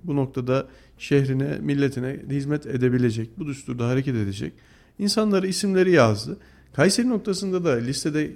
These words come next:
e, belki en genç milletvekili adayı olarak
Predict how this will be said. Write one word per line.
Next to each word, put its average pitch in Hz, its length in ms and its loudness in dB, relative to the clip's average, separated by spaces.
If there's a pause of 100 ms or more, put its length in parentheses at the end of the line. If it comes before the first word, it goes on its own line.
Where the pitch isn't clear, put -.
(120)
e, 127 600 0 (300)
belki 135 220 -2
en 170 80 0
genç 170 320 2
milletvekili 139 680 0 (300)
adayı 131 320 0
olarak 113 340 -2